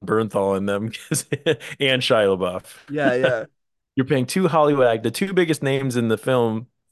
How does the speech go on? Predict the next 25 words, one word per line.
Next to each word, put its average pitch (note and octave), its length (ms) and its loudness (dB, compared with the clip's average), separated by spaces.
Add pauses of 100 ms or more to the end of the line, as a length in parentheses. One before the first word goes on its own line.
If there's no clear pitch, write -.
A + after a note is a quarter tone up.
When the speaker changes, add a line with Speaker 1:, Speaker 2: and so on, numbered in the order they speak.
(140)
Speaker 1:
probably, G2 600 -2 (300)
and, F#2+ 640 -4
and, F2+ 560 -10 (840)
and F2+ 260 -12
they, F#2+ 380 -6
Speaker 2:
You're A2+ 60 -12
Speaker 1:
they, A2 120 -4
Speaker 2:
gonna A2+ 180 -4
Speaker 1:
they're G#2 100 0
Speaker 2:
be, - 20 0
Speaker 1:
almost A#2 320 -4
Speaker 2:
you're B2 160 -6
gonna A#2 180 -2
be - 20 -10
Speaker 1:
pointless. A#2+ 160 -10
Speaker 2:
using B2+ 280 -4
it A#2 100 -2
as A2 140 -6
a - 20 -16
story A2+ 340 -4
plot A#2 240 -8
point G#2 200 -8
for A2+ 100 -4
anybody G#2+ 220 -2
else G#2 180 -2